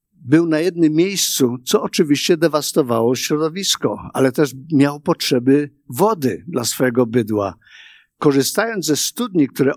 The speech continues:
Abraham wykopał, pobudzał swoją nieuczciwością, swoją dwoistością złość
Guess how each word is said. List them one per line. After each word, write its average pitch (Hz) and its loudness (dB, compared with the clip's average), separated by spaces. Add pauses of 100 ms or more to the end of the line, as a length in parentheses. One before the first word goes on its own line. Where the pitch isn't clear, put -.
Abraham 160 -2
wykopał, 147 -2 (720)
pobudzał 165 -2 (160)
swoją 120 0
nieuczciwością, 147 2
swoją 123 0
dwoistością 143 0 (520)
złość 143 2